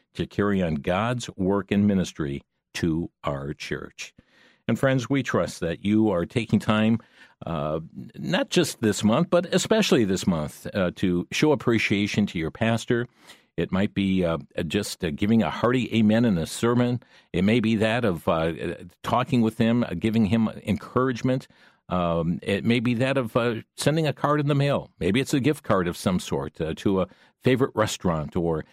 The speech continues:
or some book that he is wanting for his library to augment his study, uh, of Scripture as well. And, uh, different ways to be a help and encouragement to your pastor. But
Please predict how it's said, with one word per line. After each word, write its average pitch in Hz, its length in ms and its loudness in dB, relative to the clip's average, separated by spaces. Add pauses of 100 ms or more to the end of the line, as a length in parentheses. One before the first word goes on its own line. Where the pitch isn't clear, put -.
(200)
or 82 480 -2
some 117 520 0
book 123 240 2
that 117 160 2
he 117 140 2
is 101 120 0
wanting 110 400 2
for 104 160 -2
his 98 220 -2
library 90 580 0
to 85 300 -2 (280)
augment 110 400 4
his 123 400 2
study, 95 500 0 (280)
uh, 85 220 0
of 98 320 0
Scripture 95 500 -2
as 82 140 -4
well. 80 340 0 (140)
And, 85 360 -2
uh, 90 200 0 (120)
different 180 300 0
ways 98 320 0
to - 100 -2
be 90 160 0
a 78 60 -2
help 135 340 -2
and 104 140 2
encouragement 98 640 0
to - 100 -6
your 90 120 -2
pastor. 82 480 -4
But 85 180 -2